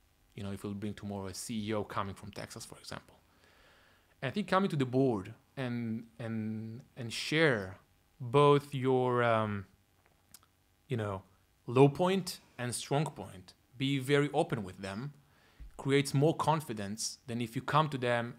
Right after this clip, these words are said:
and lie and say, "Ah, I can, I can manage it, or I will solve it, just, you know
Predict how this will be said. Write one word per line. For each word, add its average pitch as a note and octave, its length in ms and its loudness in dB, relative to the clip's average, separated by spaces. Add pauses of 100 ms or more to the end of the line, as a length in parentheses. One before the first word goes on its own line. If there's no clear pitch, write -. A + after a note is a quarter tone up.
and G#2+ 300 -4
lie G#2 320 0 (160)
and G#2+ 100 -12
say, A2 300 -4 (540)
"Ah, G3 180 4
I F3 80 6
can, E3 180 2
I C#3+ 80 4
can C#3 300 0
manage B2+ 280 0
it, C3 180 2
or A#2 40 0
I A#2+ 100 2
will C3 160 2
solve A#2 360 -4
it, A#2 120 -4
just, A#2+ 240 -4
you A#2+ 80 -6
know A2+ 200 -4